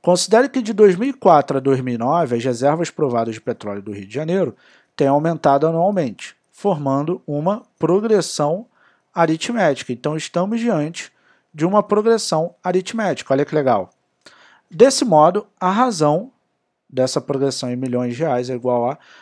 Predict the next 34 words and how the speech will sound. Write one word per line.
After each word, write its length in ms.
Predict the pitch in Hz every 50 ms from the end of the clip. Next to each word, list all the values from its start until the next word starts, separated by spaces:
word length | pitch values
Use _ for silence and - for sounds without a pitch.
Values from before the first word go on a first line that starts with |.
| _ _
ai, 180 | 170 165 220 233
meu 200 | 214 202 175 147
Deus, 280 | 120 117 107 101 98
galera, 440 | 117 139 156 175 175 139 107 95 - _
questão 400 | - 175 175 - - 208 214 214
que 120 | 214 220
cai 240 | 208 - - 214 214
muito 460 | 208 190 175 170 175 180 180 180 -
na, 220 | 135 131 120 113 - _ _ - _ _ _ _ _ -
na 460 | 147 127 123 120 120 117 113 110 107
seis 260 | 104 - - 135 123
Gran 180 | 127 143 151 147
Rio, 340 | 131 127 135 147 190 214 196
né? 100 | 147 151
Eu 260 | 180 208 214 180 131
não 140 | 123 123 117 -
sei 140 | - 131
se 100 | 120 -
a 40 | 135
banca 280 | 113 117 123 123 - 120
vai 120 | 120 123
ser 160 | 120 - 123
a 20 | 117
seis 180 | - - 143
Gran 140 | 139 170 175
Rio, 140 | 165 180 190
mas 160 | 208 214 190
enfim, 260 | 175 - 143 113 104 - _ - - - _ -
a 40 | 123
gente 180 | 131 139 139 -
trabalha 340 | 160 160 143 143 147 156
em 40 | 165
cima 260 | 160 - 180 180 196
disso. 440 | 190 170 185 202 196 - - - -